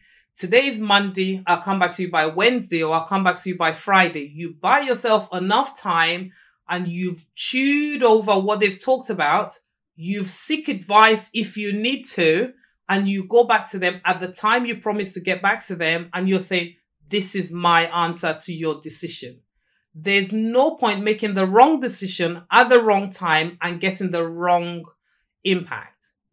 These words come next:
and the wrong message, because then you're affecting so many lives as a result of a bad decision. And that goes with even when you're making decisions at home,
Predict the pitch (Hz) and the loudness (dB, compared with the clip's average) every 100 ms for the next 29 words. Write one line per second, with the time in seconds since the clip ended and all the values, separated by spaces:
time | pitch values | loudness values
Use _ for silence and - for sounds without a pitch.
0 | 170 170 165 156 160 156 156 175 180 - | -2 -2 -2 -4 -2 -2 -2 -4 -4 -10
1 | 127 - - 160 190 185 - - 196 202 | -16 -18 -16 -8 -6 -6 -10 -4 -2 -2
2 | 196 170 165 156 - - 170 - 156 156 | -4 -6 -6 -6 -10 -8 -8 -6 -10 -8
3 | 170 156 151 151 147 147 139 - 160 160 | -6 -6 -8 -10 -8 -6 -8 -4 0 0
4 | 160 156 156 151 170 165 - 160 156 - | 0 -6 -6 -4 -4 -4 -6 -6 -6 -10
5 | 151 - 156 151 - - - 147 170 151 | -10 -4 -2 -2 -6 -16 -18 -16 -14 -14
6 | - - _ _ _ _ - 330 330 339 | -16 -20 _ _ _ _ -12 -6 0 0
7 | 269 320 302 285 - 302 247 277 262 269 | 2 -2 -2 -6 -4 -4 -2 -2 0 0
8 | 262 233 233 240 226 220 220 208 214 208 | 2 6 6 4 -4 -6 -8 -6 -2 -2
9 | 190 269 262 170 139 | 0 4 6 4 -2